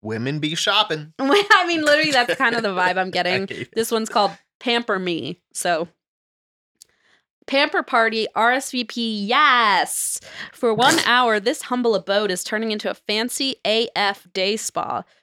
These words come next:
Speaker 2: with one employee, A K A you, and one in cli-, one client, A K A me.
Speaker 1: What's the game? <laughs>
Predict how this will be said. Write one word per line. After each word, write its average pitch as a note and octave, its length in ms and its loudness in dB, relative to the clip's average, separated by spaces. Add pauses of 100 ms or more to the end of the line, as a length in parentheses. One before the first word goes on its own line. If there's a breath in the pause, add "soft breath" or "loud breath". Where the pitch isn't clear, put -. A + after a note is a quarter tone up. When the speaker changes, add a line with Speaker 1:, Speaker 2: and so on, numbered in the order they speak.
(140)
Speaker 2:
with G3+ 140 -6
one G3+ 220 0
employee, A#3+ 600 0
A G3+ 100 -2
K A3+ 180 -4 (140)
A - 40 0
you, G3 600 -2
and G3 180 -2
one G3+ 140 0
in C4 80 -4
cli-, C4+ 220 0 (160)
one A#3+ 240 -2
client, C4+ 480 0
A F#3 140 -2
K - 200 -4
A F3+ 220 -2
me. F#3+ 500 -6 (1000)
Speaker 1:
What's F#3 340 -2
the E3 180 0
game? F3+ 540 0
<laughs> - 160 -2